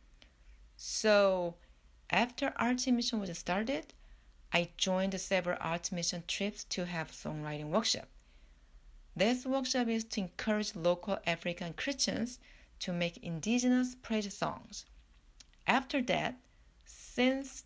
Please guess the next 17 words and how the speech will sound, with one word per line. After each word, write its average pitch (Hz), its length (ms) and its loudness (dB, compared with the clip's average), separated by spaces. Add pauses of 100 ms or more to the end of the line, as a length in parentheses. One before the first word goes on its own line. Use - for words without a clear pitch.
two 208 140 -2
thousand 214 600 0
seventeen, 220 760 0 (560)
I've 185 320 4
planned 185 640 2
worship 240 580 2
and 226 220 2
the 240 160 -4
art 175 240 2
seminar 156 640 -4 (180)
and 165 200 -4
group 220 200 -2
Bible 226 220 2
study, 156 540 -4 (840)
uh, 160 420 0
and 170 260 2
had, 180 340 -2